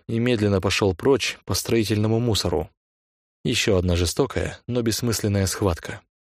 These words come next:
Он не мог убить короля. Крысиный король был слишком быстр и слишком силён, но при этом не дрался с Савлом в полную силу, чтобы не убить его. Крысиному королю Савол был нужен живым,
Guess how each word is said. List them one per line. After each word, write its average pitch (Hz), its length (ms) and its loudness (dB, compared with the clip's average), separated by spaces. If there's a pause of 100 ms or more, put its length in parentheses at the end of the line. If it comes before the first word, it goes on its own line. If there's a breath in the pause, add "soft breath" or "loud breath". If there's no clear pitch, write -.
(140)
Он 117 220 0
не 120 100 2
мог 95 220 2
убить 92 220 0
короля. 85 420 0 (920)
Крысиный 98 500 0
король 101 380 2 (100)
был 113 220 2
слишком 104 500 -2
быстр 110 500 -4
и - 100 -6
слишком 117 420 -2
силён, 90 480 -2 (220)
но 110 200 0
при 113 160 0
этом 107 240 0
не 120 100 0
дрался 117 380 2
с - 60 0
Савлом 98 480 0
в - 100 -10
полную 101 400 0
силу, - 480 -2
чтобы 107 340 -2
не 117 100 -2
убить 120 320 -2
его. 87 300 -2 (460)
Крысиному 95 580 0
королю 90 540 0
Савол 107 460 2
был 98 200 0
нужен 104 300 0
живым, 98 520 0